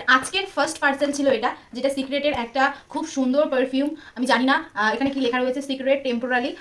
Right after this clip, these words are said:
আর fragrance that tra-, travel with you। আহ, তো চলো দেখা যাক, ফোর মিনি, আহ, ডিশ আর কি, মানে চারটে রয়েছে কম্বোর ভিতরে। তো এক-, এটা নিয়ে একটা গল্প আগে শেয়ার করি, তারপর তোমাদের সঙ্গে বলছি। তো এই পারফিউম, মানে আমি তো তোমাদের সাথে শেয়ার করে দিলাম, অনলাইনের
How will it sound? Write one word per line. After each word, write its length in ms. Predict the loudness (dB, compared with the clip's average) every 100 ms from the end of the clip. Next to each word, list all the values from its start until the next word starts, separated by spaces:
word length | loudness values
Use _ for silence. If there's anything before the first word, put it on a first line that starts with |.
| -16 -6
আর 380 | 0 2 2 2
fragrance 400 | 2 4 2 2 2
that 140 | -2 0
tra-, 360 | -2 -2 -4
travel 280 | 0 4 4 2
with 140 | 0 -2 -2
you। 100 | -2 -4 -10 -12
আহ, 340 | -6 -2 -2 -2
তো 320 | -2 -2 -2
চলো 320 | 2 2 2
দেখা 240 | 0 0 2
যাক, 260 | 2 0 0
ফোর 240 | 2 4
মিনি, 440 | 2 2 0 -2 -4 -12
আহ, 160 | -4 -2
ডিশ 260 | 0 0 2
আর 100 | 0
কি, 60 |
মানে 140 | 0 0
চারটে 360 | 2 0 2
রয়েছে 280 | 2 2 -2
কম্বোর 340 | -4 0 0 0
ভিতরে। 240 | -2 -4 -4 -10 0
তো 80 | 2 2
এক-, 180 | 0 -4
এটা 100 | -2
নিয়ে 120 | -2
একটা 100 | 0
গল্প 200 | 2 2
আগে 140 | 0
শেয়ার 200 | 0 0
করি, 120 | 0 -2
তারপর 220 | -2 -4
তোমাদের 200 | -6 -8
সঙ্গে 160 | -8
বলছি। 280 | -6 -6 -8 -10 -10 -4
তো 60 |
এই 200 | -2 0
পারফিউম, 380 | 2 2 2 -2
মানে 160 | -2 -4
আমি 180 | -4
তো 60 | -4
তোমাদের 180 | -4 -6
সাথে 120 | -6
শেয়ার 200 | -2 -2
করে 180 | 0 -2
দিলাম, 200 | 0 -2
অনলাইনের 420 | 0 0 2 2